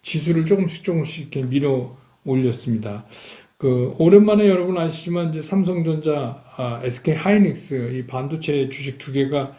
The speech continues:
이게 시총 일, 이 위인데, 예, 상승을 했고,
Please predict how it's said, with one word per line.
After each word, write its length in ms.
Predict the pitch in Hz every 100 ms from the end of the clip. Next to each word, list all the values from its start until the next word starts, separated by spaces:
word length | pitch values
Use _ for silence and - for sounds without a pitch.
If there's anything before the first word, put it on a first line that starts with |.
| - - - _ -
이게 160 | 180
시총 420 | 185 208 190 202
일, 180 | 151 151
이 80 | 165
위인데, 520 | 147 131 123 156 190 -
예, 240 | 120 117 117
상승을 540 | 139 - 170 170 143 143
했고, 500 | 160 - 127 185